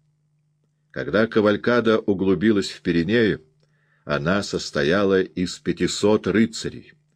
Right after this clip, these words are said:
двухсот дам и девиц, доблестных рыцарей и достойнейших дам, из прилатов и баронов со всех подвластных королеве земель.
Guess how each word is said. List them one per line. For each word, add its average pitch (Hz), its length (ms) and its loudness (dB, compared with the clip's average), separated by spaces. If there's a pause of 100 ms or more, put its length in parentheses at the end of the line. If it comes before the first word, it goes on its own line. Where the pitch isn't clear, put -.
(300)
двухсот 110 840 -4
дам 85 500 -4 (580)
и 87 140 -2
девиц, - 600 -6 (380)
доблестных 101 760 -2
рыцарей 92 600 -4 (360)
и 65 180 -8
достойнейших 90 1080 -2
дам, 85 380 -4 (1120)
из 120 220 -2
прилатов 110 720 2
и 110 80 4
баронов 95 800 0 (800)
со 87 240 -2
всех - 420 -2
подвластных 87 760 -2
королеве 80 500 0
земель. 73 420 -6